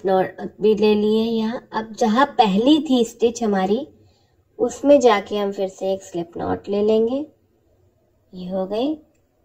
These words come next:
फिर इस तरह से हमने एक बार स्लिप नॉट और लेके इस धागे को कट करेंगे। तो ये देखिए पंखुड़ियाँ कितनी खूबसूरत सी आती हैं। तो ये कट कर दिया। अब हम यहीं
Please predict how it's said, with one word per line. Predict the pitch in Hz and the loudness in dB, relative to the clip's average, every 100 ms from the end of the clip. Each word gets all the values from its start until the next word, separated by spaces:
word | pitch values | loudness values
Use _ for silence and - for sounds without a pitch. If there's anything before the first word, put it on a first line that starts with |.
| _ - | _ -14
फिर | - - | -12 -10
इस | 196 196 - | -10 -12 -14
तरह | - 196 202 | -12 -8 -8
से | 202 214 | -6 -4
हमने | 202 202 202 196 | -2 0 -2 -4
एक | - 190 185 | -8 -10 -6
बार | 190 | -6
स्लिप | 185 - - 180 | -6 -14 -18 -10
नॉट | 175 165 170 | -6 -6 -6
और | 170 180 | -6 -4
लेके | 185 185 185 143 | 0 0 0 -4
इस | 143 - | -4 -6
धागे | 180 170 175 | -8 -6 -6
को | 233 | -6
कट | - 190 175 | -8 -8 -10
करेंगे। | _ 170 165 165 165 - _ _ _ _ _ _ _ _ - | _ -8 -6 -6 -8 -12 _ _ _ _ _ _ _ _ -12
तो | 180 | -8
ये | 180 | -6
देखिए | 190 226 | -6 -6
पंखुड़ियाँ | 220 202 196 220 233 | -4 -4 -2 -2 -2
कितनी | 233 226 - | -4 -8 -10
खूबसूरत | - 226 - 226 214 208 | -10 -10 -6 -4 -2 -4
सी | - 202 | -4 -4
आती | 185 180 190 196 | -4 -6 -6 -4
हैं। | 214 277 - _ _ _ _ _ _ _ _ _ _ _ | -4 -6 -12 _ _ _ _ _ _ _ _ _ _ _
तो | 190 | -10
ये | 170 165 - | -8 -8 -8
कट | 202 202 | -10 -8
कर | - 220 | -6 -4
दिया। | 214 220 233 247 - | -4 -6 -6 -6 -8
अब | 196 | -6
हम | 196 196 | -2 0
यहीं | 190 196 240 | 0 0 -2